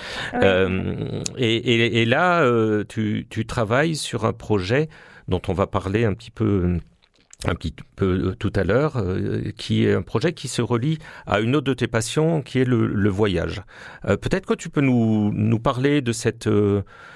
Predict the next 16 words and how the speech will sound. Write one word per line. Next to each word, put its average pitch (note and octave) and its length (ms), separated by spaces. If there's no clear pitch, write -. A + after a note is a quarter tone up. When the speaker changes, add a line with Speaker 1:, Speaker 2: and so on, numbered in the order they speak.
Speaker 2:
de, G#2+ 520
de, G2+ 840
de A#2 160
ce - 340
goût G#2 340
particulier A#2+ 880
pour, A2 380
euh, G2+ 340
pour A2+ 160
le A2 80
voyage G#2+ 640
et A#2 60
comment C#3 300
tu - 120
l'associes B2 640
finalement A#2 600